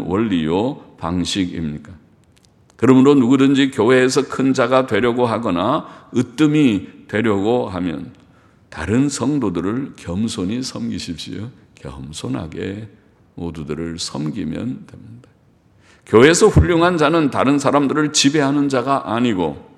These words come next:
자기를 낮추고 겸손히 다른 사람들을 섬기는 자입니다. 그렇지 못하고 스스로 목에 힘을 넣고 내가 그래도,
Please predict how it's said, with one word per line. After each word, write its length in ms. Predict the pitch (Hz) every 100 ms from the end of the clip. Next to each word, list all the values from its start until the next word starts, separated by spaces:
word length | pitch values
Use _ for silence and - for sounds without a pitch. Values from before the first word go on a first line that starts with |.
| _ _ _
자기를 460 | - 104 113 143 135
낮추고 840 | 95 104 - 98 123 95 76 - -
겸손히 760 | 107 147 156 104 92 117 160 - - -
다른 300 | 90 98 101
사람들을 720 | 98 90 87 78 98 127 139 -
섬기는 640 | - 131 127 95 87 95
자입니다. 480 | 95 69 76 80 - - _ _ _
그렇지 340 | - 95 -
못하고 440 | 117 82 82 82 95
스스로 600 | - 92 113 127 120 98
목에 540 | 101 90 92 90 90 - -
힘을 440 | - 101 95 92
넣고 540 | 90 90 - 90 131 - _ -
내가 300 | - 92 113
그래도, 560 | 113 95 90 87 -